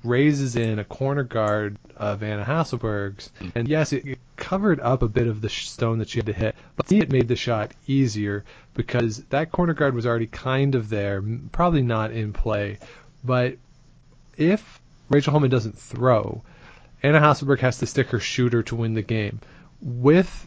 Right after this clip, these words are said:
Speaker 1: that stone being raised in, it
Speaker 2: Mm-hmm.
Speaker 1: becomes, I think at the time, fourth shot, and Anna Hasselberg can just whip it down there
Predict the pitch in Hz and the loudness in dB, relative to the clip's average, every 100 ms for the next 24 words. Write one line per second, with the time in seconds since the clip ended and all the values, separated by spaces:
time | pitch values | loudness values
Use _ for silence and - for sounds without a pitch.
0 | - 123 131 139 143 131 - - - 131 | -8 2 2 2 -2 -12 -14 -14 0 4
1 | 127 123 117 113 110 113 107 135 156 131 | 4 4 2 2 0 0 0 2 4 4
2 | 120 123 - 107 107 127 120 113 104 - | 4 2 4 0 4 2 2 0 -4 -6
3 | - 156 151 120 110 110 101 - 120 123 | 0 2 4 0 2 0 0 0 2 2
4 | - - 98 95 - - - - - - | 0 -2 0 0 -6 -14 -20 -20 -20 -20
5 | - - 120 117 113 113 107 - - - | -14 -2 2 2 2 0 -4 -12 -20 -20
6 | - - - - 147 175 160 - 143 127 | -20 -20 -12 0 4 6 4 2 0 2
7 | 127 113 117 135 131 113 117 113 101 | 0 0 2 2 4 2 2 2 -2